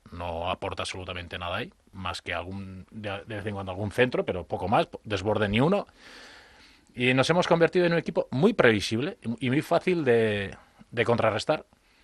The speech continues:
Y está claro, ahora mismo el equipo está pidiendo a gritos que esto finalice. Lo que pasa es que, <laughs> desgraciadamente, pues nos quedan cuatro, cuatro, cuatro partidos y dos de ellos Madrid. Pues,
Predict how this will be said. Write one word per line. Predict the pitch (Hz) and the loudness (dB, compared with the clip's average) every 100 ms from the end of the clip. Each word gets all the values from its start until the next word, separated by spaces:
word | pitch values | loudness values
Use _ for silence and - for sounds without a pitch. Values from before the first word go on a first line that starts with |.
| _ _ _ _ _ | _ _ _ _ _
Y | - | -14
está | 95 101 | -8 -6
claro, | 107 147 85 | -2 0 0
ahora | 85 | -4
mismo | 82 87 110 113 | -6 -6 -6 -6
el | 87 | -8
equipo | 80 95 - | -10 -10 -10
está | 101 | -10
pidiendo | 95 98 104 107 | -8 -8 -4 -4
a | 95 98 | -4 -4
gritos | 104 101 120 - _ _ _ - | -4 -4 -4 -6 _ _ _ -14
que | 98 | -12
esto | - 98 92 87 85 82 | -6 -6 -4 -6 -8 -10
finalice. | - 82 98 113 - - | -10 -8 -6 -8 -10 -16
Lo | 90 82 | -16 -14
que | |
pasa | 85 - | -12 -8
es | 123 | -6
que, | 95 | -6
<laughs> | |
desgraciadamente, | 95 90 92 98 101 104 | -6 -8 -6 -6 -6 -6
pues | 98 | -8
nos | 85 | -8
quedan | - 92 90 | -8 -8 -6
cuatro, | 107 110 113 - | -6 -6 -10 -12
cuatro, | - 120 - _ _ - | -12 -12 -14 _ _ -18
cuatro | 90 90 | -14 -10
partidos | 87 - 117 139 - - - - - - - - | -10 -8 -8 -8 -12 -20 -20 -20 -20 -20 -20 -14
y | 85 | -10
dos | 82 82 | -8 -8
de | 85 | -8
ellos | 92 98 92 - - _ | -6 -8 -10 -18 -20 _
Madrid. | 101 80 85 92 - _ _ _ | -12 -8 -8 -10 -14 _ _ _
Pues, | - - - - - - | -20 -20 -16 -14 -14 -16